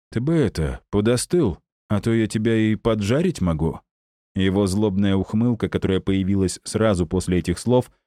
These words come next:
сопровождалась резким потеплением. «в моих руках».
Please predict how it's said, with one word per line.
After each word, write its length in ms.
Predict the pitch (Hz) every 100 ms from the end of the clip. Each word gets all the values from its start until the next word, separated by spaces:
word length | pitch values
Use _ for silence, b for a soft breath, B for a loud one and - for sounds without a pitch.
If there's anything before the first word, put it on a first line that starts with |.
| _
сопровождалась 840 | - 107 - 101 95 95 104 101 -
резким 460 | 98 95 - 95
потеплением. 920 | 104 101 104 107 104 90 80 76 71 - _ _
«в 140 | 98 107
моих 460 | 123 120 101 -
руках». 560 | 98 98 - 85 76